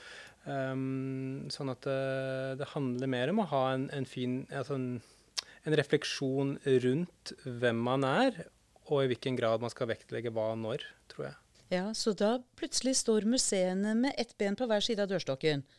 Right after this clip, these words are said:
Speaker 2: På den ene siden
Speaker 1: Ja.
Speaker 2: så skal vi invitere folk inn og si: «Ja, kom og besøk oss, og, og ikle deg gjerne full vikinghabit, og lek viking for en dag.»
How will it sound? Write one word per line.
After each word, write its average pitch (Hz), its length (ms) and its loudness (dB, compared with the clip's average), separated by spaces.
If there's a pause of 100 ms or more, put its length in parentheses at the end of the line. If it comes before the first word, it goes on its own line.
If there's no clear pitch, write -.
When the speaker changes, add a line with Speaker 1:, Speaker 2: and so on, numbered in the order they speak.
(680)
Speaker 2:
På - 160 -6
den 226 60 6
ene 247 200 4
siden 254 380 4
Speaker 1:
Ja. - 20 0
Speaker 2:
så 254 160 0
skal 208 320 0
vi 214 240 6
invitere 175 480 -2
folk 160 320 -6
inn 180 160 0 (1040)
og 202 240 4
si: 175 240 0
«Ja, 160 280 0
kom 175 240 -4
og 175 100 -4
besøk 226 460 -2
oss, 262 200 0 (140)
og, 214 240 0
og 214 100 -2
ikle 196 340 -4
deg 214 220 2
gjerne 240 400 2 (640)
full 240 400 2
vikinghabit, - 1700 -2 (760)
og 226 160 2
lek 190 160 2
viking 160 320 0
for 170 160 0
en 165 80 0
dag.» 143 280 -2